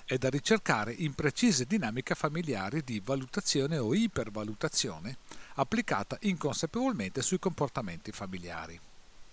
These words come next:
L'atteggiamento familiare ipervalutativo genera nei figli una continua sensazione di allarme o apprensione, in quanto il bambino non riesce sempre a prevedere la complessa visione dell'adulto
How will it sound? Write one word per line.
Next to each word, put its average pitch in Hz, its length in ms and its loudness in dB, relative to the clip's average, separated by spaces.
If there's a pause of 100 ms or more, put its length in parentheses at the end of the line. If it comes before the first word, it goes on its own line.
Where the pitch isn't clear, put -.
(460)
L'atteggiamento 180 720 4
familiare 135 580 4
ipervalutativo 127 1160 2 (300)
genera 139 440 4
nei 160 160 2
figli 220 320 4
una 160 240 4
continua 135 440 2
sensazione 143 640 4
di 139 100 2
allarme 117 480 0
o 110 100 0
apprensione, 107 920 -4 (840)
in 156 180 0
quanto 135 460 4
il 120 140 -6
bambino 117 520 -4 (280)
non 196 200 4
riesce 240 400 2
sempre 127 440 0
a 113 60 0
prevedere 127 760 0 (180)
la 123 160 -4
complessa 123 640 0 (280)
visione 127 640 0
dell'adulto 110 680 -4